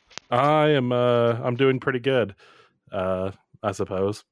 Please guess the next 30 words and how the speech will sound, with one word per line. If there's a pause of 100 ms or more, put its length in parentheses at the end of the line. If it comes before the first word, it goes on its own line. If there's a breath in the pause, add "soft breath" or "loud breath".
(200)
I'm,
I'm
here. (100)
<laughs> (920 loud breath)
I,
uh,
I
was
telling, (140)
telling
them
before,
before
you
joined
the
chat
and
before
we
started
recording
that
my
room
is
really
cramped
right
now.